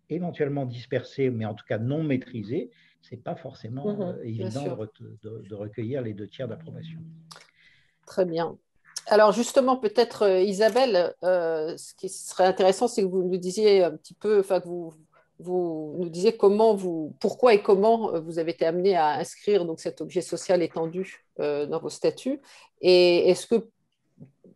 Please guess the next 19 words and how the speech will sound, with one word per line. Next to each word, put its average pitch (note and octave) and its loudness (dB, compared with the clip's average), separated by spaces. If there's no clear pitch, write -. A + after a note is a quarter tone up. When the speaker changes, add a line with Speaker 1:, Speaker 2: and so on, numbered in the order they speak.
Speaker 2:
enfin, F3 -2
pour G3 2
vous, A3+ 2
est-ce G3+ 6
que G#3 6
l'engagement G3+ 6
sociétal, G#3+ 0
qui F#3+ -2
au E3+ -2
fond A3 -6
est F3+ -2
très, E3 0
très E3+ -12
central G3+ 0
dans, D#3 -4
dans D#3 -6
l'entreprise E3 -2
Nutri-Sept, G3 -2
euh, D#3 4